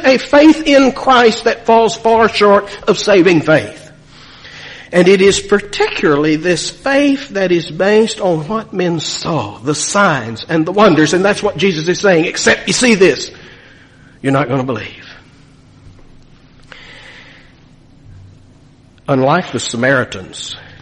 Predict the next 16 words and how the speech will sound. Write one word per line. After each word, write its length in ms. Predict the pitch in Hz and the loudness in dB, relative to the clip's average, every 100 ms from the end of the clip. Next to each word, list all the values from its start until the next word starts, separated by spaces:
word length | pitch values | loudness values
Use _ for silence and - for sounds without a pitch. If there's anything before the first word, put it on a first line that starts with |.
| - | -20
these 460 | 123 110 151 196 - | -14 -2 0 0 -4
people's 400 | - 110 98 104 | -6 -8 -10 -14
faith 400 | - 139 - - - - | -2 -2 -2 -8 -20 -8
has 300 | 151 147 - | -4 -4 -6
to 80 | 131 | -6
be 140 | 131 | -6
constantly 880 | 131 - 165 160 - - 104 - 113 | -6 -8 -6 -6 -8 -16 -16 -10 -10
buttressed 680 | 101 139 - - 92 - 92 | -4 -4 -4 -12 -12 -14 -12
by 160 | 113 104 | -10 -8
what 400 | 123 110 - - | -8 -8 -12 -18
he 180 | - 104 | -14 -10
does. 380 | 104 82 - | -10 -12 -4
Now, 240 | 175 160 147 _ _ - | 0 0 -2 _ _ -12
kind 460 | - 240 247 254 226 | -4 0 0 2 0
of 100 | 214 | -4
faith 480 | - 185 185 190 | -4 0 0 -2